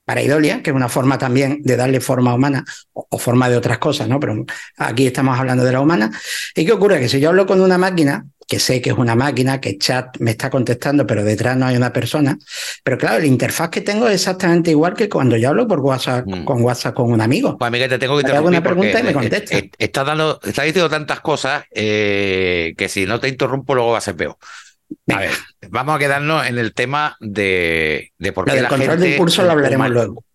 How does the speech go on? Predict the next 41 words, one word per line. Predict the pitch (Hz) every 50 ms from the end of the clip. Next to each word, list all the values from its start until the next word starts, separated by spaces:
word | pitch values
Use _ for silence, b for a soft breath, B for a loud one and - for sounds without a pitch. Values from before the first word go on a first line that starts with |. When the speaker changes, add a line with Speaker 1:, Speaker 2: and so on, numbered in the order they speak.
| _ -
Speaker 2:
Sí, | - - 143 147
sí, | - 156 143
vamos | 127 131 147 160 151
mejor | 143 139 139 131
por | 131 127 120 -
parte, | 143 135 120 - 151 147
porque | 139 113
es | 107
que | - 135 123
si | - 131
no | 123 135 143 - - - _ -
va | 120 131
a |
alargar | 156 151 139 120 98 101
todo | 95 139 143
el | 147
rollo | 156 160 160 180 180 -
y | 143
te | 123 127
lo | 117
vamos | 117 127 127 135 139
a |
echar | - - 127
todo | - 123
junto | - - 135 117 104 -
a | 104 87
la | 82
vez. | 78 78 B B B B B B B B B B B B B
Humanizar, | - 160 160 147 139 135 135 135 127 113 - 135 120 92
vamos | 95 107 120 127 127
a | 117
ver, | 107 104
se | 98 - 117
puede | 104 139 143 151
humanizar | 151 143 147 147 139 131 113 139 151 147 160 160 -
desde | - 117 113 117 113 110 107 107 113 110 113 113
un | 120 120 123 131 135 135 135 135 131 131 131 131 135 135 135 127
reloj | 131 135 135 131 131 165 175 - - - _ B B B B B B B B B B B _ -
a | 107 104 107 107 110 113 110 117
un | 135 143 123
coche, | - 151 151 151 - - 170 185 196 165